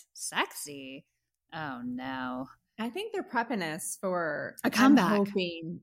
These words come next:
Speaker 2: I'm hoping they're prepping us for a sexy comeback, because I
Speaker 1: <sighs>
Speaker 2: will lose
Speaker 1: I
Speaker 2: my
Speaker 1: can't do
Speaker 2: ever-loving
Speaker 1: this.
Speaker 2: mind.
Speaker 1: No, I, I'm, I'm hoping they're not,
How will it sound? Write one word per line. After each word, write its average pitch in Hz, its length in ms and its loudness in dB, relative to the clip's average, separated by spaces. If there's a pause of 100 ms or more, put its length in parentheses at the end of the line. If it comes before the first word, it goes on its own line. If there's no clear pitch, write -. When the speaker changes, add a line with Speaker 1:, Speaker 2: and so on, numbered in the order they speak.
Speaker 2:
I'm 196 180 2
hoping 202 600 0
they're 196 120 0
prepping 196 400 -2
us 185 140 -4
for 185 120 -4
a 185 40 -2
sexy 185 380 -6
comeback, 175 440 -6
because 185 200 -2
I 180 240 8
Speaker 1:
<sighs> 156 120 2
Speaker 2:
will 202 120 -2 (160)
lose 180 440 -4
Speaker 1:
I 220 60 2
Speaker 2:
my 185 80 4
Speaker 1:
can't 180 220 -2
do 170 60 -2
Speaker 2:
ever-loving 151 340 -6
Speaker 1:
this. - 180 -6
Speaker 2:
mind. - 220 -10 (100)
Speaker 1:
No, 247 260 4
I, 240 240 0
I'm, 285 320 4
I'm 311 160 4
hoping 254 260 6
they're 233 100 4
not, 262 360 2